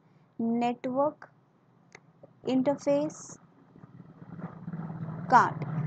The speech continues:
कई बुक्स में या ऑनलाइन कई जगह पर आप इसे नेटवर्क इंटरफेस कंट्रोलर के नाम से भी पढ़ोगे, ठीक है। तो network interface card is the actual full form,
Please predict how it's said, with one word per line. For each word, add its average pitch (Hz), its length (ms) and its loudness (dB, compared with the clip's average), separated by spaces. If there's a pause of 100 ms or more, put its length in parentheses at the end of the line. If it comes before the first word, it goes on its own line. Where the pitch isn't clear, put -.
(160)
कई 294 180 6
बुक्स 302 360 4
में 294 140 4
या 285 120 2
ऑनलाइन 247 520 2
कई 247 200 0
जगह 226 240 0
पर 240 160 0
आप 226 300 0
इसे 240 240 -2
नेटवर्क 233 500 -2
इंटरफेस 240 560 -2
कंट्रोलर 240 760 0
के 254 160 -2
नाम 208 260 0
से 208 200 0
भी 214 300 -4
पढ़ोगे, - 500 -10 (340)
ठीक 208 140 -6
है। 381 80 -2
तो 320 160 -8
network 220 340 -4
interface 240 500 -6 (100)
card 220 240 6
is 233 120 -6
the - 220 -2
actual 247 400 -2
full 208 240 -2
form, 220 300 0